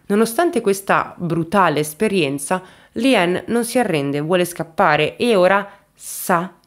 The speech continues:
che deve farlo in gran segreto. È il millenovecentottantotto quando riesce davvero a evadere da quella casa delle torture, ad arrivare da Londra a Southampton. Tuttavia, appena giunta a Southampton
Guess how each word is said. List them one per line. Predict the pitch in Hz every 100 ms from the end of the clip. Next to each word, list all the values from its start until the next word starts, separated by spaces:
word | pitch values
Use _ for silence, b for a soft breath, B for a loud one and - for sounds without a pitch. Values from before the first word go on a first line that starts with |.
| _ -
che | - 151 135
deve | 151 139 226 240
farlo | 233 - 139 147 160
in |
gran | 165 175 180
segreto. | - 202 - - - -
È | -
il | 202 208 226
millenovecentottantotto | 277 294 254 240 254 247 247 214 202 147 139 - 147 143
quando | 175 175
riesce | 175 180 185
davvero | 175 151 202 185
a |
evadere | 156 156 156 156 156
da | 151
quella | 156 147 147
casa | 156 147 156
delle | 151 147 151
torture, | 151 156 247 196 147 -
ad | 170
arrivare | 165 170 165 165 156 151
da | 170
Londra | 196 247 247 254
a | - 160 156
Southampton. | - - 226 233 170 135 - 139 139 -
Tuttavia, | - 220 294 247 240 -
appena | - 160 208 180
giunta | 160 208 156
a |
Southampton | 151 185 226 196 139 139 180 208